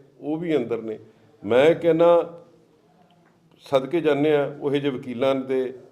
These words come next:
ਫੂਲਕਾ ਸਾਹਿਬ ਵਰਗਿਆਂ ਦੇ, ਜਿਨ੍ਹਾਂ ਨੇ ਕਿ ਇਸ ਗੱਲ ਨੂੰ ਉਭਾਰਿਆ ਤੇ ਲੋਕਾਂ ਦੀਆਂ ਹਾਮੀਆਂ ਭਰੀਆਂ। ਮੈਨੂੰ ਇਹ ਵੀ ਯਾਦ ਹੈ, ਜਦ ਸਤਾਨਵੇਂ ਦੀ ਅਕਾਲੀ ਦਲ ਦੀ ਸਰਕਾਰ ਬਣੀ, ਮੈਨੂੰ ਐਮ ਐਸ ਗਿੱਲ ਨੇ, ਜਿਹੜੇ ਕਿ ਇੱਕ,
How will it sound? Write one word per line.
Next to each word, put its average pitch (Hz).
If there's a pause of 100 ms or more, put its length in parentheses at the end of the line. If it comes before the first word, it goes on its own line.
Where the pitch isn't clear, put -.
ਫੂਲਕਾ 123
ਸਾਹਿਬ 127
ਵਰਗਿਆਂ 127
ਦੇ, 123
ਜਿਨ੍ਹਾਂ 131
ਨੇ 131
ਕਿ 139 (440)
ਇਸ 143
ਗੱਲ 120
ਨੂੰ 131
ਉਭਾਰਿਆ 117
ਤੇ 127
ਲੋਕਾਂ 110
ਦੀਆਂ 131
ਹਾਮੀਆਂ 127
ਭਰੀਆਂ। 117 (580)
ਮੈਨੂੰ 143
ਇਹ 151
ਵੀ 196
ਯਾਦ 127
ਹੈ, 98 (360)
ਜਦ 123 (440)
ਸਤਾਨਵੇਂ 127
ਦੀ 139
ਅਕਾਲੀ 117
ਦਲ 120
ਦੀ 127
ਸਰਕਾਰ 113
ਬਣੀ, 117
ਮੈਨੂੰ 123
ਐਮ 117
ਐਸ 113
ਗਿੱਲ 113
ਨੇ, 117 (380)
ਜਿਹੜੇ 123
ਕਿ 117 (380)
ਇੱਕ, 123